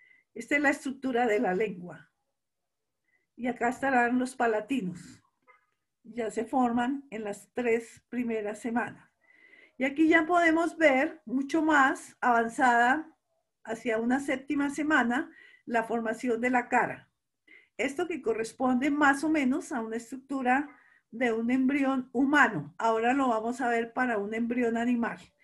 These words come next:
Siempre me gusta traerles las estructuras humanas comparadas con las animales. Igualmente ya tendremos la estructura de la formación de las vesículas ópticas, los orificios nasales,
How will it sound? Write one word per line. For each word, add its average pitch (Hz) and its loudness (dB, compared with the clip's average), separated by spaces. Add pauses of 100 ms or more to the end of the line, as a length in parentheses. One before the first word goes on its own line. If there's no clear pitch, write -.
(240)
Siempre 277 -2
me 285 0
gusta 254 -4
traerles 254 -2
las 226 -10
estructuras 220 -10
humanas 262 0
comparadas 208 -4
con 220 -12
las 196 -8 (1080)
animales. 240 -2 (580)
Igualmente 277 2
ya 262 4
tendremos 269 -2
la 202 -2
estructura 247 -4
de 233 -4
la 226 -4
formación 214 -8
de 240 -2
las 254 0
vesículas 247 -4
ópticas, 294 -4
los 226 -4
orificios 226 -6
nasales, 277 0